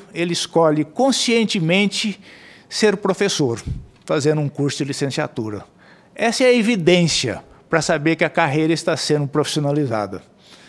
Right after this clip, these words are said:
E aí eu chamo a atenção pra um aspecto, não só profissionalizar a carreira, mas existe, senador, uma grave distorção na educação brasileira que ninguém está cuidando.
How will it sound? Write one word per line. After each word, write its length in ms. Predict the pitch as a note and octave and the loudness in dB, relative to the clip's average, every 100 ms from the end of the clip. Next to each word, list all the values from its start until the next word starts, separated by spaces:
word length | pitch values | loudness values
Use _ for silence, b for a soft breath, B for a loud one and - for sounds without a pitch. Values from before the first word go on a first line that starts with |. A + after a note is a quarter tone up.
| B B B B B | B B B B B
E 120 | A#3 | 2
aí 160 | A3+ C4 | 4 6
eu 100 | C4 | 4
chamo 300 | - B3+ B3 | 4 4 4
a 40 | |
atenção 520 | A#3 A3 F3+ A3+ A#3 | 4 4 4 2 2
pra 100 | A#3 | 2
um 60 | A#3+ | 2
aspecto, 600 | A3 - F#3 D#3 - C3 | 2 2 4 4 0 -6
não 260 | E3 C4 D#4 | 0 2 2
só 260 | - C#4 | 2 4
profissionalizar 880 | B3 A3+ G#3+ - A3 G#3+ F#3+ E3 F#3+ | 4 2 0 2 2 4 4 4 2
a 40 | |
carreira, 580 | G3 G#3+ D#3+ F#3+ D3+ G#2 B B B - | 2 0 2 2 2 -2 B B B 0
mas 160 | F3+ | 2
existe, 540 | F3 G3+ B3+ C4+ - G3 | 4 4 4 2 0 0
senador, 520 | F#3 D#3+ B2+ D3 E3 | 0 2 2 2 0
uma 180 | F#3 E3+ | -2 -4
grave 420 | F3 A#3 C4 G#3+ | -2 -2 -2 -4
distorção 640 | G#3 - G3 D3+ - G3+ | -2 2 4 4 4 4
na 100 | G3 | 4
educação 500 | E3+ D#3 C#3+ C#3 D#3+ | 4 4 2 2 2
brasileira 520 | D3+ D#3 D#3 F#3+ G#3+ | 4 4 6 6 6
que 120 | G#3+ A3+ | 4 2
ninguém 320 | A#3+ G3+ A3 | 2 4 4
está 220 | G#3+ A3 | 2 0
cuidando. 640 | - A#3 F3+ F#3+ G3+ C#3+ | 2 2 4 4 4 0